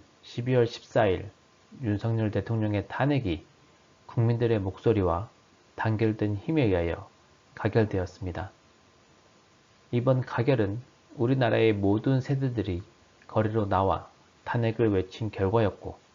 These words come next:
한 번의 불성립으로 인한 부결이 있었지만, 그로 인해 더 커져가는 국민들의 목소리에는 힘이 있었고, 탄핵 가결이라는 결과로서 발현되었습니다.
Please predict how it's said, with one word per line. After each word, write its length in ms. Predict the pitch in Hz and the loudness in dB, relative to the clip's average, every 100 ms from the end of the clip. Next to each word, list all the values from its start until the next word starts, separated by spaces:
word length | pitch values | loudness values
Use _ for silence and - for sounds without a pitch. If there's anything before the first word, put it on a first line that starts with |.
| _ _ - _ - | _ _ -20 _ -4
한 200 | 135 143 | 0 2
번의 280 | 151 139 | 4 2
불성립으로 640 | 135 107 - 147 143 135 131 | 0 -2 0 0 0 0 0
인한 360 | 117 92 101 123 - - | 2 0 -2 -8 -16 -14
부결이 400 | - 104 113 131 | -6 0 2 2
있었지만, 520 | 107 98 - 107 113 - _ _ _ _ _ - | 0 -2 -4 -4 -4 -6 _ _ _ _ _ -6
그로 280 | - 113 104 | 2 4 4
인해 400 | 107 95 98 123 _ _ _ | 2 0 -4 -8 _ _ _
더 200 | - 107 | -2 -2
커져가는 640 | - 135 135 123 127 147 160 - | 0 -2 0 0 0 -2 -6 -16
국민들의 520 | - 120 120 120 117 104 | -4 0 0 0 2 2
목소리에는 600 | 98 - 123 117 90 76 - _ _ _ _ _ | 0 -2 0 2 0 -4 -12 _ _ _ _ _
힘이 300 | - 190 180 | -8 0 2
있었고, 540 | 101 - 92 - 110 135 - _ _ _ | 0 0 -6 -4 -8 -8 -14 _ _ _
탄핵 280 | - 110 113 | -4 0 0
가결이라는 600 | - 107 104 101 98 131 139 _ - | -2 -4 -2 -2 -2 -4 -8 _ -4
결과로서 720 | 98 95 95 90 - 135 139 - | 0 2 0 -2 -4 -6 -6 -2
발현되었습니다. 840 | 98 98 90 80 - - 87 98 | 2 2 2 -4 -6 -14 -12 -12